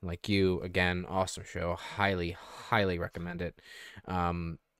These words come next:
and then the Book of Boba Fett, which I keep neglecting to mention. Um, and the reason I neglected to mention it for so long is because the first four episodes are garbage, uh,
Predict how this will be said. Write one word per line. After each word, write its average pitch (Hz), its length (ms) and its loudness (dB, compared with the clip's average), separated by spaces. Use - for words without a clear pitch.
and 104 160 4
then 98 340 4
the 110 80 2
Book 117 380 4
of 110 160 2
Boba 90 280 2
Fett, 85 300 0
which - 180 2
I 107 120 8
keep - 260 -6
neglecting 117 480 2
to - 100 -8
mention. 85 480 -6
Um, 85 400 0
and 98 300 4
the 98 100 4
reason 190 280 6
I 135 80 8
neglected 113 540 6
to 101 60 -4
mention 98 340 2
it 90 80 -4
for 95 80 -8
so - 140 2
long 87 260 2
is 87 80 0
because 92 320 0
the 95 60 -6
first - 320 4
four 123 300 6
episodes 151 840 6
are 95 200 4
garbage, 85 600 -2
uh, 80 320 -4